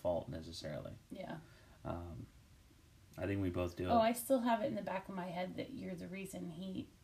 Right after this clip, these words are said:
Speaker 2: I'm, I'm gonna put it out there. Like, I, I feel like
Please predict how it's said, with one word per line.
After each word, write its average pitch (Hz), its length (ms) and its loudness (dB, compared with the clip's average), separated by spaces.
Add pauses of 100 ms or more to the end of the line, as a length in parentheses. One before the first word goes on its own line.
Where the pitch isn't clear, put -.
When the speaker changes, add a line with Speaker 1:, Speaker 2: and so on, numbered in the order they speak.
(380)
Speaker 2:
I'm, 208 360 -2
I'm 208 160 0
gonna 208 240 2
put 208 140 0
it 185 100 -2
out 196 240 0
there. - 260 0
Like, - 380 -2
I, 143 240 0 (200)
I 190 140 0
feel 208 260 0
like 208 360 0